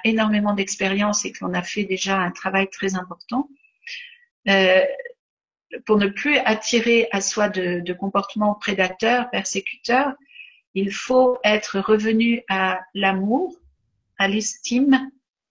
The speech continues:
et au respect de soi. Et cela ne vient et n'arrive que par un travail intérieur. Euh, jamais autrement. Les êtres de lumière ne feront jamais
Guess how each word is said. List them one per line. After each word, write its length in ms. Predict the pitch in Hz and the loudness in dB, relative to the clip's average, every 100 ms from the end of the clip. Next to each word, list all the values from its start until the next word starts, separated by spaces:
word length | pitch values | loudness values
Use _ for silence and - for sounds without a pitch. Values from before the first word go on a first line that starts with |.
| _ _ _ _ _ - | _ _ _ _ _ 0
et 180 | 208 - | 2 2
au 120 | 202 | -2
respect 520 | 220 233 - - 247 | 0 -2 -2 -2 -2
de 120 | 202 | -2
soi. 500 | 196 - - 175 - _ _ _ _ _ _ _ - | -4 -6 -6 -8 -8 _ _ _ _ _ _ _ 0
Et 120 | 196 | 2
cela 500 | 196 - 208 220 262 | 2 2 4 4 4
ne 220 | 226 202 | 2 0
vient 460 | 190 190 220 277 285 - _ _ _ _ _ - | -2 0 2 2 -2 -16 _ _ _ _ _ -4
et 80 | |
n'arrive 540 | 202 202 214 254 269 269 - | 0 0 2 0 0 -6 0
que 260 | 277 285 277 _ _ _ _ | 2 2 -2 _ _ _ _
par 180 | 208 196 | -2 0
un 140 | 196 196 _ _ | -2 -2 _ _
travail 680 | - 233 214 208 226 269 262 _ _ | -2 -2 2 2 2 -2 -8 _ _
intérieur. 720 | 220 214 202 190 165 - - _ _ _ _ _ _ _ _ _ _ _ - | -2 0 -4 -4 -8 -10 -18 _ _ _ _ _ _ _ _ _ _ _ -4
Euh, 180 | - 196 | 0 2
jamais 580 | 185 220 233 240 254 254 | 4 4 6 6 4 0
autrement. 460 | 214 - 220 190 175 _ _ _ _ _ _ _ - | -8 -6 -4 -4 -6 _ _ _ _ _ _ _ -10
Les 260 | 190 214 220 | 2 4 4
êtres 240 | 254 - | 2 0
de 120 | 208 220 | 2 2
lumière 520 | 208 208 247 294 269 - - _ _ | 2 2 2 2 -2 -10 -20 _ _
ne 180 | 208 214 | -2 -2
feront 460 | 208 - 214 208 196 | -2 -6 -4 -2 0
jamais 800 | - 208 247 240 247 247 247 | 2 4 4 4 4 2 -2